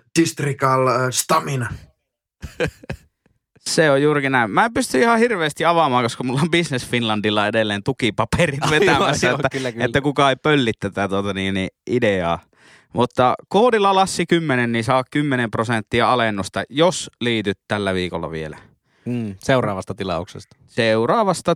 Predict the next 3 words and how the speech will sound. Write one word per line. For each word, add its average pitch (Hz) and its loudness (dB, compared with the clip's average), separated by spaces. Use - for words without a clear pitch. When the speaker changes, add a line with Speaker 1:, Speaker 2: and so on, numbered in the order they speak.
Speaker 2:
tilauksesta, 113 -2
kyllä. 135 2
Ja 120 2